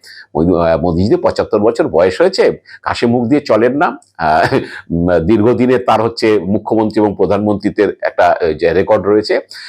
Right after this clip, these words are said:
তো, উম, অমিত শাহরাও জানেন যে এখানে কাউকে গ্রেফতার করলে, অ-, অ-, মানে, উম, অকারণে গ্রেফতার করলে, কারোর নাম যদি সত্যিকারের কোনো প্রমাণ না থাকে, অকারণে ইডি সিবিআই দিয়ে গ্রেফতার করলে তার ফলটা কি হতে পারে,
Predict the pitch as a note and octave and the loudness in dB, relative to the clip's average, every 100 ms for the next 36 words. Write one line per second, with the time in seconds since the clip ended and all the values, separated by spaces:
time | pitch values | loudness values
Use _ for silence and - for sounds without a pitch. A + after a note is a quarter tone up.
0 | - - - D#3 D#3 C#3+ B2+ A#2+ A2+ B2 | -18 -6 0 2 2 2 2 2 0 0
1 | A#2+ C3+ C3+ A2+ A#2+ F3+ B3+ - F#2 G2+ | -2 0 0 2 0 0 -2 -6 -2 -2
2 | A#2 G#2 G2+ A2+ G2+ G2+ F2 G#2+ - A2 | 0 -2 -2 -2 -2 -2 0 0 0 0
3 | A#2 B2+ F#3 - - G2 - G#2 F#2 G2+ | 2 2 2 -2 -4 -4 -4 -6 -2 0
4 | G2 - F2+ E2+ E2+ E2+ E2+ C#3 G#3 G#3 | -2 -2 -6 -4 -4 -4 0 0 2 2
5 | F3+ A#2+ G#2+ - F#2 - G2+ D3+ - F#2 | 2 2 0 0 -4 0 -2 0 0 -2
6 | F2+ F2+ F#2 G2 G2+ E2+ A2 - A2+ A2 | -2 -4 -2 -2 -2 -2 -4 -2 0 2
7 | G#2+ G#2 G2 F#2+ F#2+ B2 G#2+ F#2 F#2 - | 2 0 0 0 0 2 0 -2 -2 -4
8 | - - - - - B2 B2 A#2+ G#2 G2 | -6 -14 -6 -2 2 2 4 2 2 0
9 | A#2 G#2+ A2 G2 F#2+ - B2+ D#3+ F#3 - | 0 2 0 -2 -2 -2 -2 0 0 0
10 | F#2 - F#2 F2+ F#2 - F#2+ E2 A#2 C#3 | -2 -2 -2 0 -2 -2 -4 0 0 2
11 | C3+ | 0